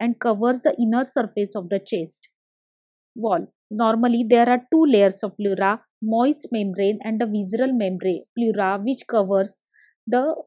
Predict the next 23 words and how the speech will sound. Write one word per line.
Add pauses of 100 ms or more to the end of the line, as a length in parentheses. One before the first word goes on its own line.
(180)
lung
surface,
and
partial
pleura,
which
lines
the
thoracic
activi-, (140)
cavity. (320)
The
fluid
line
space (680)
between
the
two
membranes (140)
accounts
for
easy
spillage